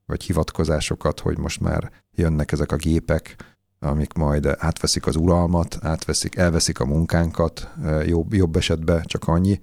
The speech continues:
és hogy, ö, ez majd mekkora problémákat fog okozni a társadalomban. Egyébként én nem akarom ignorálni ennek a, a jelentőséget, mert lesznek ilyen hatások,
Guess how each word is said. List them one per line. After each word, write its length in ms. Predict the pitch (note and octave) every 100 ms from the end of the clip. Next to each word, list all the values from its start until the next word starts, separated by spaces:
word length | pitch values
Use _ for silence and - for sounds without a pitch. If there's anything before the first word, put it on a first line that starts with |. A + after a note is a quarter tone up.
| _
és 240 | - D#2 -
hogy, 240 | E2 D#2
ö, 200 | D#2+ D#2+ -
ez 160 | E2+ E2
majd 240 | E2 E2
mekkora 360 | E2+ - D#2 D2
problémákat 720 | - E2 E2+ D2 D2 - D2
fog 160 | -
okozni 420 | D#2 - D#2 D#2 D#2
a 80 |
társadalomban. 840 | C2+ D2+ D2+ F2+ E2 E2+ E2+ E2 E2 - _ _ _ -
Egyébként 880 | G2 G2 G2+ - A2+ G2+ G2+ - - -
én 200 | F#2 F#2+
nem 200 | G#2 A2
akarom 280 | - E2
ignorálni 600 | E2 E2+ D#2+ E2 D#2+ E2
ennek 360 | D#2 D#2+ D#2 -
a, 260 | D#2 D#2+ D#2+ D#2 - - -
a 60 | -
jelentőséget, 840 | D#2+ D#2 D2+ E2+ - E2 D#2+ D#2+
mert 320 | E2+ D#2+ - -
lesznek 560 | D#2 D2 - B1 - -
ilyen 220 | A#1+ A#1+
hatások, 800 | - - - - - F2 - -